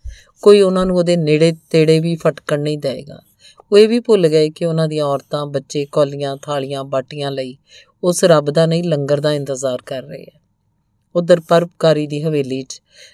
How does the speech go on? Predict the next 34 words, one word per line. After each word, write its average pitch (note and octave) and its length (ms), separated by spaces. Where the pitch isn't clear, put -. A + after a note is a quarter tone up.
ਲੋਕਾਂ E3+ 340
ਦਾ E3 120
ਰੱਬ D3+ 200
ਦੁੱਧ F3 320
ਚਿੱਟੇ E3 360
ਵਸਤਰ D3 420
ਪਹਿਨੀ D#3 340
ਬਾਰ-ਬਾਰ D3 600
ਸੂਰਜ D3 480
ਨੂੰ C#3+ 140
ਕੋਸਣ C#3 480
ਲੱਗਾ। - 320
ਅਹਿਲਕਾਰ F#3+ 460
ਸੇਵਾ D3 400
'ਚ D3 120
ਜੁਟ D#3 280
ਗਏ। D#3 280
ਹਵੇਲੀ D#3 340
ਦੀ D#3+ 160
ਇੱਟ - 180
ਇੱਟ D#3 200
ਹਰਕਤ C#3+ 400
'ਚ - 160
ਆ C#3+ 140
ਗਈ। C#3 280
ਉਹ F#3+ 60
ਦੱਸਣ F#3+ 320
ਲੱਗਾ, D#3 320
"ਸਭ A3+ 300
ਦੇਵਤੇ E3 460
ਬਾਗੀ D3 440
ਹੋ D3+ 140
ਗਏ A#2+ 200
ਹਨ। C3 240